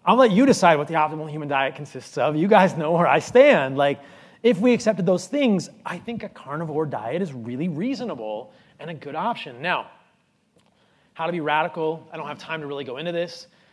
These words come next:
This is how I construct a carnivore diet. You have to think about fat-protein ratio, eating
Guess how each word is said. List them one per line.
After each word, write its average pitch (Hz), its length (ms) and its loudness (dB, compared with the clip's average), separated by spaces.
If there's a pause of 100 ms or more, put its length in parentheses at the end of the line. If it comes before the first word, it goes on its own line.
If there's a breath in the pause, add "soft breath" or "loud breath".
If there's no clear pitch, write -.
(140)
This 156 100 -14
is 160 80 -12
how 147 180 0
I 147 180 4
construct 170 380 -4
a 175 40 -10
carnivore 160 360 -6
diet. 151 340 0
You 143 60 -8
have 123 100 -12
to - 60 -20
think - 240 -10
about 135 520 -4
fat-protein 143 720 -2
ratio, 160 600 -2
eating 131 440 -12